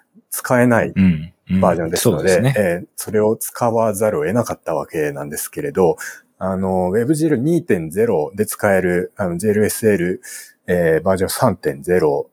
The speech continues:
Speaker 1: イーエスですかね。で、あれになると、まあ、ビット演算が使えるということで、そこ、ビット演算を使ってやると、あの、よく、あの、乱数で使われているような、まあ、エクソシフトとかっていうも-、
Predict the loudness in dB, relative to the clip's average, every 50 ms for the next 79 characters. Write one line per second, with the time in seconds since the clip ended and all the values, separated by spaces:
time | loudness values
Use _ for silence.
0 | _ -6 -4 -2 -2 -2 -4 -4 -6 -6 -6 -8 -10 -10 -10 -12 -12 -10 -10 -8
1 | -8 -6 -6 -2 -2 0 0 0 0 0 0 0 2 0 0 0 -2 0 0 0
2 | 0 -2 -4 -10 -20 -20 -20 -16 _ -4 -4 -2 -2 -2 -4 0 2 2 2 2
3 | 2 0 -2 -4 -4 -8 -10 -6 -2 0 0 0 0 -2 -2 -2 -2 -2 -2 -4
4 | -6 -6 -4 -6 -4 0 4 4 6 6 4 2 0 -6 -20 -20 -20 _ _ _
5 | _ -16 -16 -12 -4 0 0 0 2 2 0 0 0 0 0 -2 -2 -2 _ 0
6 | 0 2 2 2 2 0 -2 -2 0 0 0 0 _ -2 0 0 0 0 0 0
7 | 2 2 2 0 -2 -4 _ _ _ _ -2 0 2 2 2 2 2 2 2 4
8 | 2 2 2 2 2 2 0 -2 -6 _ _ _ _ _ _ _ _ _ _ -2
9 | 0 0 0 0 0 -2 -2 -2 -2 _ _ _ _ _ -6 -4 -4 -2 -4 -4
10 | -6 -6 -4 -6 -8 -8 -6 -2 0 0 0 0 0 -2 -2 -2 -2 -2 -2 -2
11 | -2 -2 -4 -2 -2 -2 -2 -4 -8 -8 -8 -6 -6 -6 -8 -8 -8 -8 -6 -6
12 | -6 -6 -6 -6 -4 0 2 2 2 2 0 _ _ _ -12 -6 -2 -2 -2 -2
13 | -2 -8 -6 -4 -2 -2 -2 -2 _ -4 -2 0 0 2 0 0 0 -2 -4